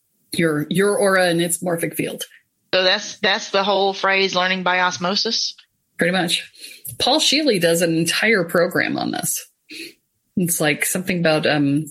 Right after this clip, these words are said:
Speaker 1: you know, accessing your inner genius, I think is what he calls it.
Speaker 2: Oh,
Speaker 1: But he
Speaker 2: wow.
Speaker 1: talks about just putting your hand on the book and being able to absorb the information,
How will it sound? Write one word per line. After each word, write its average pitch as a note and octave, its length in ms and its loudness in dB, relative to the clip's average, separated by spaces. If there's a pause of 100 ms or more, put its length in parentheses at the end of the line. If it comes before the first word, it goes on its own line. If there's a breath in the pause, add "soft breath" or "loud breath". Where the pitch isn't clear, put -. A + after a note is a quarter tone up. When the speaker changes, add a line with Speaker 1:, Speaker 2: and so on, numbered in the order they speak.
Speaker 1:
you E3 120 2
know, C#3 80 2
accessing E3+ 560 2
your D3+ 140 4
inner D3 220 2
genius, C#3+ 560 0
I - 100 -4
think - 260 -2
is - 140 -2
what C#3 140 -2
he - 100 -6
calls A#2 260 -2
it. - 120 -10 (560 loud breath)
Speaker 2:
Oh, D#4 120 -2
Speaker 1:
But E3+ 120 2
he E3+ 60 4
Speaker 2:
wow. F#3 40 2
Speaker 1:
talks F3+ 260 2
about E3 140 2
just - 180 0
putting G#3 180 2
your F3 100 4
hand F3+ 240 2
on D3+ 100 2
the C#3+ 60 0
book D#3 260 2 (380)
and D#3+ 180 2
being D3+ 160 4
able D3 160 2
to C#3+ 240 2
absorb D3 320 0
the C3+ 100 2
information, - 720 -2